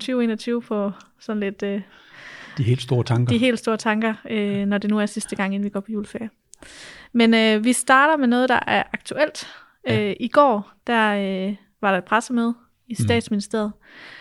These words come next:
Speaker 1: og der lød nogle anbefalinger, og en af dem handler om, øh, hjemmearbejde.
Speaker 2: Ja.
Speaker 1: Øh, som jeg lige hørte det i går, der er jo ikke nogen krav eller restriktioner som sådan, øh,
Speaker 2: Nej.
Speaker 1: udstukket. Øh,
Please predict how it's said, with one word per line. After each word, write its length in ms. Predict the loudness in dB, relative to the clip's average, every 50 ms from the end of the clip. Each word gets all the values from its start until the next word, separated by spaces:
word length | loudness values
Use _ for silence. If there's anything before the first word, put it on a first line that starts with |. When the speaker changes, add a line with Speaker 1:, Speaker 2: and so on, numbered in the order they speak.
| -20 -20 -20 -20 _ _ _ _ 2
Speaker 1:
og 120 | 4 4
der 80 | 6 6
lød 180 | 6 6 6
nogle 180 | 6 4 4 4
anbefalinger, 520 | 2 2 0 0 0 2 2 2 2 2 0
og 260 | -2 -4 -6 -6 -4 -2
en 200 | 0 2 4 4
af 120 | 4 4
dem 120 | 2 0
handler 320 | 0 2 2 4 6 6 6
om, 280 | 4 4 2 0 0
øh, 320 | -2 0 0 0 -2 -2 -4 -4 -6 -8 -8 -4
hjemmearbejde. 760 | 0 2 2 4 4 4 4 4 4 4 0 -2 -4 -6 -8 -12 -14 -18 _ _ _ _ _ _ -16 -16 _ _ _ _ 0
Speaker 2:
Ja. 440 | 2 4 4 2 2 0 -2 -2 -2 -2 -4
Speaker 1:
Øh, 60 | -4 -6 -8 _ -20 -20 -18 -18 -18 -18 -20 -14 -8
som 240 | 0 2 4 6 6
jeg 120 | 6 6
lige 100 | 6 6
hørte 160 | 6 6 6 4
det 60 | 2
i 20 | 4
går, 180 | 6 6 6
der 80 | 6 6
er 40 | 6
jo 40 |
ikke 140 | 4 2 2
nogen 240 | 2 4 4 4 2 2 -4 -12 -14
krav 400 | -8 0 4 4 6 6 4 2
eller 260 | -2 -2 -2 -2 -2 -2
restriktioner 720 | -4 -6 -6 -8 -10 -10 -8 -4 0 0 2 2 0 -2
som 200 | -4 -6 -6 -6
sådan, 440 | -4 -2 -2 -2 0 0 -2 -4 -4 -6 -12 -20 -20 -20 -12 -8
øh, 120 | -4 0
Speaker 2:
Nej. 240 | 2 2 2 0 -2 -6 -10 _
Speaker 1:
udstukket. 560 | -6 -4 -2 -2 -2 -2 -4 -2 -2 -2 -4 -4 -8 -8 -6
Øh, 340 | -4 -2 -2 0 0 0 0